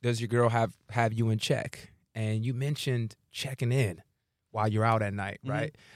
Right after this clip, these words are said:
Speaker 1: So is that a, a, a part of you being in check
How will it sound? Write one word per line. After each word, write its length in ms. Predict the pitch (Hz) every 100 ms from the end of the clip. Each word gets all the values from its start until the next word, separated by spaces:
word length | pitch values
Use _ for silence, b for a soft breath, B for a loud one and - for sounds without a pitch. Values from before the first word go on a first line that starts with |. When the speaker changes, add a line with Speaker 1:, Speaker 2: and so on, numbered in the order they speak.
| B
Speaker 1:
So 320 | - 117 113 117
is 160 | 117
that 180 | 127 151
a, 80 | 135 -
a, 220 | 117 117 - _
a 80 | 98
part 260 | - 131 120
of 80 | 113
you 140 | 131
being 300 | 117 127 120
in 80 | 113
check 220 | -